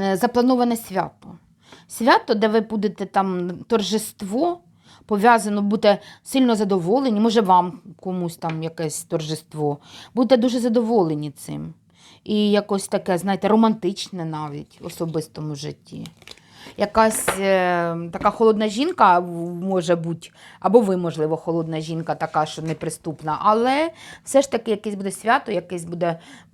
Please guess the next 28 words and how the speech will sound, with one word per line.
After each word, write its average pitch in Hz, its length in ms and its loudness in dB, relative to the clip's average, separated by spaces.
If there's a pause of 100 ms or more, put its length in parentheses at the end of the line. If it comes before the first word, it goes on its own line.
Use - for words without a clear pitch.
просто 262 280 2
зустрілитеся, 226 880 2 (280)
і 214 80 -8
жін-, 233 360 0
ну, 196 500 -2
неважно, 160 420 2
чоловік 247 240 -2
чи 180 120 -6
жінка, 214 260 -4
якась 190 260 -2
з-, 180 220 -4
зустріч 214 420 -2
буде, 185 240 0
може, 190 320 2 (220)
подружки 233 460 0
зустрінетеся, 196 640 -4
і 180 40 4
ви 240 120 2
будете 262 300 -2
цим 247 180 0
задоволені. 196 540 -2
Якесь, 254 280 -10
можливо, 226 380 0 (320)
дійсно 226 300 -2
свято 151 420 -4
в - 20 -2
особистому 147 640 -8
житті. - 340 -16